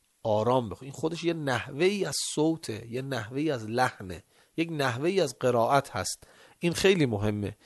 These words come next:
که وابسته به میزان درک و معرفت این فرد، فرد قاری هست نسبت به آیاتی که می‌خونه. پس به این معنا ما عرض کردیم، شاید در همین جلسات هم عرض کردیم،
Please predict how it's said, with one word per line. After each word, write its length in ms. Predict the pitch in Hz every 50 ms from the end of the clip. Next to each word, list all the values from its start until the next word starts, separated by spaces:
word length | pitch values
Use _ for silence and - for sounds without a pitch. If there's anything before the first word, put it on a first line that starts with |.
| - _ -
که 100 | - 131
وابسته 800 | 123 123 127 139 139 139 139 139 139 139 - - 196 202 214 214
به 100 | 190 175
میزان 600 | 156 151 147 143 139 139 180 190 196 185 151 131
درک 400 | 143 170 180 196 220 220 208 - -
و 80 | 135
معرفت 640 | 131 135 143 135 - 143 147 147 143 - 208 220 -
این 180 | 208 - 190 190
فرد، 460 | 180 - - 185 190 208 202 202 - _ _ _ _ _
فرد 320 | - - 151 151 156 160 165
قاری 380 | 135 139 135 127 131 151 185
هست 200 | 202 202 - -
نسبت 260 | 143 - - 175 165
به 100 | 170 151
آیاتی 420 | 123 113 117 123 131 139 139 - -
که 100 | - 127
می‌خونه. 440 | 110 104 - - 104 104 101 98 - _ - - - - -
پس 180 | - 127 - -
به 160 | 151 165 - -
این 280 | 233 240 240 226 220
معنا 440 | 214 220 202 202 202 202 202 208 214
ما 240 | 208 196 185 - 175
عرض 240 | 175 170 156 - -
کردیم، 360 | - 135 131 131 139 156 147
شاید 280 | 135 - 139 139 135
در 140 | 135 127 117
همین 200 | 120 120 131 127
جلسات 480 | 117 120 113 110 110 110 - 123 113 -
هم 120 | 113 110
عرض 220 | 110 117 117 - -
کردیم، 460 | - 127 120 120 131 151 180 208